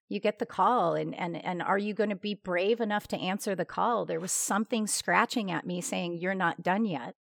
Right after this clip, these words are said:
I ended up building a business for my own. And of course, what do I do? Out of my people-pleasing techniques that I've so masterfully, s-,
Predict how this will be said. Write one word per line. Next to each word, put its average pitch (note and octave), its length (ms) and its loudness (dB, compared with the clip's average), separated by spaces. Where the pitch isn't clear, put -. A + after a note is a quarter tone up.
I G#3+ 120 6
ended C4+ 260 2
up - 200 -2
building G3+ 480 2
a F3+ 120 0
business F#3 420 -4
for F#3 140 -4
my F3 200 -2
own. F#3+ 500 -2
And F#3 120 0
of F#3+ 140 -4
course, F#3+ 480 2
what F#3+ 120 2
do F#3 100 4
I F3 120 6
do? F#3+ 320 -2
Out F3 140 6
of E3 120 0
my E3 160 4
people-pleasing F3 880 -4
techniques - 600 -6
that E3+ 120 -2
I've D#3 340 -4
so F3 540 0
masterfully, E3+ 840 -2
s-, - 300 -8